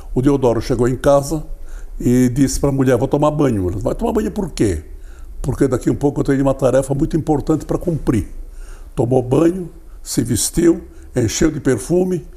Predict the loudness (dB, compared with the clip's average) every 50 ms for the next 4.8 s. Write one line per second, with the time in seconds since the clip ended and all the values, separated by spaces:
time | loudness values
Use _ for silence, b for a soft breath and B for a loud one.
0 | b b b b 2 4 4 4 4 4 2 0 0 -2 0 0 -2 -2 2 2
1 | 2 2 2 0 0 0 2 2 4 2 2 2 0 -4 B B B B B -12
2 | B -8 -4 0 2 2 2 2 0 -4 -8 B B B B B B B B -6
3 | -4 -2 2 4 6 6 6 4 2 0 -2 -2 0 0 0 0 2 4 4 4
4 | 2 0 -4 -8 -4 -2 2 2 4 4 4 2 0 -2 -6